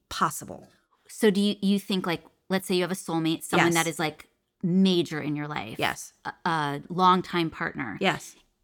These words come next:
Speaker 2: You think that it isn't decided that you'll meet when you're, like, in your twenties, and it's not decided that you'll be together for twenty-five years?
Speaker 1: I'm saying that the outcome of the relationship is not always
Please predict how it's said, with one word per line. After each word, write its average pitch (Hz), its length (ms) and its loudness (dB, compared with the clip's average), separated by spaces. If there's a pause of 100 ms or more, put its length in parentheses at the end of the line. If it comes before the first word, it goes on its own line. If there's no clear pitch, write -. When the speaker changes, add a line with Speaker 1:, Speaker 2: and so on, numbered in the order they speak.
Speaker 2:
You 185 180 4
think 185 240 0
that 170 120 2
it 165 280 -2
isn't 175 260 0
decided 160 680 -2 (460)
that 185 200 -2
you'll 165 160 2
meet 165 260 0
when 165 140 0
you're, 151 100 0
like, 147 200 -4
in 156 180 -4
your 151 120 -6
twenties, 139 640 -6
and 156 180 -4
it's - 160 -10
not 156 220 -2
decided 147 560 -6
that 147 160 -6
you'll 160 160 -4
be 151 140 -4
together 151 400 -2
for 147 160 -12
twenty-five - 560 -10
years? - 480 -16 (360)
Speaker 1:
I'm 269 220 6
saying 262 320 0
that 208 140 0
the - 180 -4 (100)
outcome 175 840 0 (400)
of 190 160 -2
the 196 80 -2
relationship 180 840 -2
is 185 180 -2
not 185 560 4
always 170 680 0